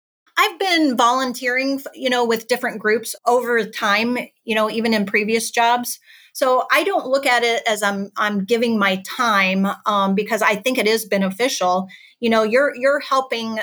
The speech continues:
maybe raise funds for, um, scholarships you're also just, you know, giving your time back,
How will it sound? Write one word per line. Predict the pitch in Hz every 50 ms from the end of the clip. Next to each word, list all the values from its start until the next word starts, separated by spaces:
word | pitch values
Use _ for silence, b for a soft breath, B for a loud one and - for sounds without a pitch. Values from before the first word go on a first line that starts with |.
| - -
maybe | - 220 226 233 220 240 220
raise | 196 208 220 220 226 220 - -
funds | - 202 202 208 226 254 269 269 - - B B B B _
for, | - - 233 226 214 214 208 208 208 202 - -
um, | 208 202 196 190 190 190 190 190
scholarships | - - - 226 220 226 247 254 247 - 277 269 277 277 - - - - - - _ _ _ _ 226
you're | 226 226
also | 233 254 240 - - 240 226 214
just, | 196 233 226 - - - _
you | _ - 233
know, | 220 208 202 190
giving | 202 240 233 269 247 226
your | 208 202
time | 202 - 226 226 240 240
back, | 214 208 196 190 196 190 -